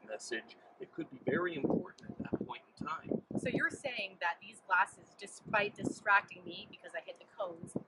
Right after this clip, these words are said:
Speaker 2: you're saying that these glasses could potentially be helpful on the road as well?
Speaker 1: It's technology. It's what we do with the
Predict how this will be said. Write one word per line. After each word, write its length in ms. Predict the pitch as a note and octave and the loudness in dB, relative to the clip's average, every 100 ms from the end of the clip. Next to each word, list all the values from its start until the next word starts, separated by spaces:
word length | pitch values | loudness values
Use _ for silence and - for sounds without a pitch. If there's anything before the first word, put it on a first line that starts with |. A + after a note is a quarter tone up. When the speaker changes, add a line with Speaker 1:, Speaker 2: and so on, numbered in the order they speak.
| _ _ _ | _ _ _
Speaker 2:
you're 140 | G#3+ B3+ | -2 0
saying 240 | - D4 | 0 -2
that 80 | C4 | -2
these 140 | - - | -10 -2
glasses 380 | - F#3+ - F#3 - | 6 6 6 -12 -16
could 100 | G#3 | -18
potentially 440 | - F#3+ F3+ - F3+ | -16 -14 -12 -14 -16
be 100 | - - - | -18 -6 6
helpful 460 | A#3 - - - - | 6 6 -12 -20 -20
on 80 | - - | -20 -20
the 100 | - | -18
road 120 | - | -18
as 100 | - - | -16 -12
well? 140 | D#3 - _ _ _ | -12 -14 _ _ _
Speaker 1:
It's 200 | - - - | -14 -12 -14
technology. 880 | - - - C3+ C#3 C3 - - - - | -16 -12 2 2 4 0 -6 -14 -14 -18
It's 120 | - - | -10 0
what 180 | - C#3+ | 0 0
we 120 | C#3+ - | -8 -6
do 160 | D3+ | -6
with 180 | D#3 | -8
the 80 | - | -8